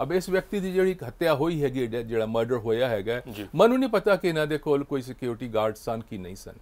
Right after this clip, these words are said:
Speaker 2: ਨਹੀਂ, ਇਕੱਲਾ ਸੀ ਜੀ ਉਹ,
Speaker 1: ਔਰ
Speaker 2: ਕਿਸੇ ਦੋਸਤ ਦੀ
Speaker 1: ਸਿਕਿਉਰਿਟੀ
Speaker 2: ਦੁਕਾਨ ਤੋਂ ਨਿਕਲਿਆ ਸੀ।
Speaker 1: ਯੈਸ, ਸਿਕਿਉਰਿਟੀ ਗਾਰਡ ਅੱਜ ਕੱਲ੍ਹ ਇੱਥੇ ਕਿਲ-, ਕਿ-,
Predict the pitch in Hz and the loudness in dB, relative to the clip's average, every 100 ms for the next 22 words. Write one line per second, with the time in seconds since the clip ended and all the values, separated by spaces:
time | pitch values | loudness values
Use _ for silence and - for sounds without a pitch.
0 | - 196 214 196 226 220 170 147 131 135 | -8 -4 0 4 4 4 -4 -6 -8 0
1 | 131 143 185 160 208 202 - 180 156 160 | 2 4 6 10 10 10 4 8 8 8
2 | 151 143 160 151 147 110 - 147 185 185 | 2 4 6 6 4 0 -6 0 4 4
3 | 220 190 196 196 180 - 196 185 190 170 | 6 6 6 6 2 4 0 0 0 0
4 | 151 - - | -2 -6 -4